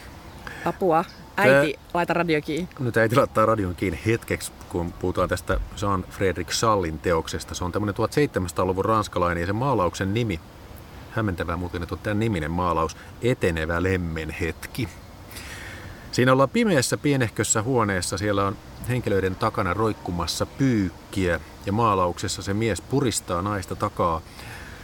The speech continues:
Speaker 2: läheltä rintoja, suutelee naisen poskea.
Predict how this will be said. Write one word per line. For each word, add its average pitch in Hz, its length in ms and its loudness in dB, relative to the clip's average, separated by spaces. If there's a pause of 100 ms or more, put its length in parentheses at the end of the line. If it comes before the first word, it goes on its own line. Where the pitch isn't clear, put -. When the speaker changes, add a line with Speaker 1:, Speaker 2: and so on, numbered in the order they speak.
(200)
Speaker 2:
läheltä 123 360 4
rintoja, 98 560 2 (340)
suutelee 90 420 2
naisen 90 340 2
poskea. 95 580 0